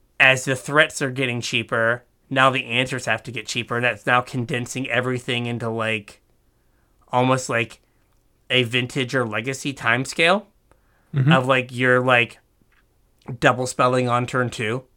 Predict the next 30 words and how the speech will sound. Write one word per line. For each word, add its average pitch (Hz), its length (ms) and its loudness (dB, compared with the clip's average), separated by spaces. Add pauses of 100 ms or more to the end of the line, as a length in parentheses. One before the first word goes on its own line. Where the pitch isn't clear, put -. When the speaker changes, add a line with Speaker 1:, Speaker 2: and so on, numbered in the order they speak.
(800)
Speaker 2:
Mm-hmm. 135 500 2
Or 135 120 10
Speaker 1:
Right. 120 180 2
Speaker 2:
you 127 180 4
need 123 200 4
to 113 120 6
have 127 200 8
your 123 120 6
force 127 400 6
up 131 180 8
on 123 140 6
turn 127 300 2
one. 135 220 4 (280)
Speaker 1:
Yeah. 113 320 4 (800)
Right? 135 400 2
And, 131 400 6 (320)
like, 139 160 2
we're 139 160 2
just 139 240 -4
getting 135 280 4
to 127 40 -2
that 127 200 4
point 131 300 -2
where, 127 200 2
like, 123 300 -2 (120)
all 143 240 10
the 143 100 0
cards, 143 560 6 (420)
you 139 80 -8
know, 120 280 2